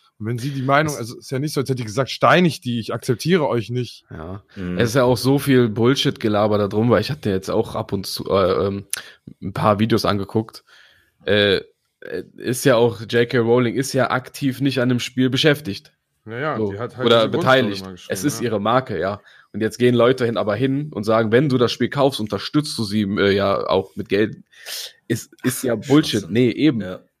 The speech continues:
Speaker 3: ja.
Speaker 2: Und wenn überhaupt, hat Warner, äh, im Vorfeld ihr Geld für die Lizenz gegeben.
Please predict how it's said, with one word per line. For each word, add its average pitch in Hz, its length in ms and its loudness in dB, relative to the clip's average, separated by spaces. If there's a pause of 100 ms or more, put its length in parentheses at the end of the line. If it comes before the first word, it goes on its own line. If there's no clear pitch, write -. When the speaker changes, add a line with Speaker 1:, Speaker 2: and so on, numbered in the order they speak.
(100)
Speaker 3:
ja. - 60 -6
Speaker 2:
Und 131 200 0
wenn 160 220 4
überhaupt, 135 680 0
hat 120 220 -4
Warner, 120 600 0
äh, 113 300 2
im 117 140 -6
Vorfeld 127 640 0
ihr 151 220 4
Geld 120 260 2
für 127 140 -4
die 120 80 0
Lizenz 135 420 0
gegeben. 101 460 -4